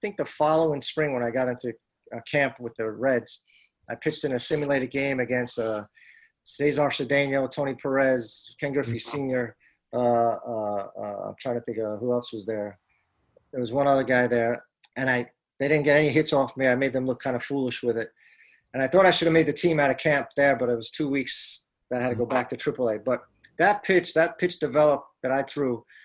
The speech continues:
Speaker 1: was a changeup. It was almost similar to a screwball where it sink away from righties or sink straight down.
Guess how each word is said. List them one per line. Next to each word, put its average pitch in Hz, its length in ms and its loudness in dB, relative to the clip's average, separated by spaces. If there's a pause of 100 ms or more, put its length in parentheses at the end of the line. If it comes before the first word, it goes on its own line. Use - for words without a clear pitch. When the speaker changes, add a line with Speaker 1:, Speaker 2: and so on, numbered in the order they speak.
(300)
Speaker 1:
was 131 200 -2
a 127 60 -4
changeup. 135 360 0
It 120 60 -6
was 123 180 -4
almost 190 360 -2
similar 185 300 2
to 156 180 0
a 135 40 -2
screwball 123 640 2
where 120 240 0
it 117 80 -4
sink 156 260 -2
away 135 220 2
from 131 180 -10
righties 127 420 2
or 107 60 -10
sink 127 300 -8
straight 123 300 -6
down. 117 320 -4